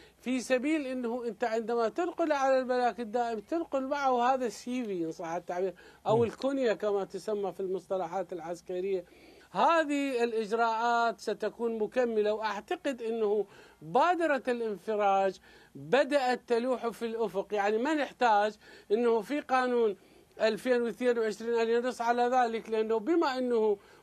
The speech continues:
Speaker 1: وزارة الدفاع والداخلية أستاذ علي أعطت قسم منهم
Speaker 2: مم.
Speaker 1: هذا
Speaker 2: اعتمدت.
Speaker 1: الفرج وهذا الجواز،
Speaker 2: اعتمدت، نعم.
Speaker 1: فهي ملزمة قانونا بإكمال هذه الإجراء، اعتمدت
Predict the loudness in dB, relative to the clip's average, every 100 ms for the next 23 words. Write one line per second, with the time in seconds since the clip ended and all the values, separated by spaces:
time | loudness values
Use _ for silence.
0 | -2 2 4 4 2 0 -4 -6 -4 0
1 | 0 0 0 2 0 0 -2 -2 0 -2
2 | 0 0 2 0 -2 -2 -4 -4 -8 -4
3 | -2 -2 0 0 -2 -10 -8 -6 -4 2
4 | 4 4 6 6 6 4 4 2 0 2
5 | 2 2 -2 0 2 4 6 4 2 0
6 | 0 0 2 2 4 2 2 2 2 2
7 | 2 2 2 2 2 0 0 -2 -2 -4
8 | -2 0 2 2 0 0 -2 -2 -2 -2
9 | -2 -2 2 4 2 -2